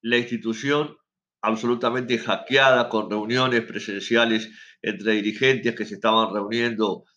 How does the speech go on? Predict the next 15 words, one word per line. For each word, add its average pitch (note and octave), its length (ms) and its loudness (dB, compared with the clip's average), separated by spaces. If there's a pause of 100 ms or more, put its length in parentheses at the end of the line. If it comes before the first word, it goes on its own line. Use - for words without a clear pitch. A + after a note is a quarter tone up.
(140)
todos B2 260 8
los G#2+ 160 4
lunes, A#2 400 0
pero F#2+ 160 -2
en F#2 100 -10
forma G#2+ 460 -2 (340)
vía A2 320 4
Zoom. C3+ 480 -4 (880)
Lo C3 180 4
tuvieron C#3+ 360 6
que B2+ 80 4
hacer B2+ 240 4
ayer B2+ 320 4
en A2+ 100 2
forma A2+ 340 0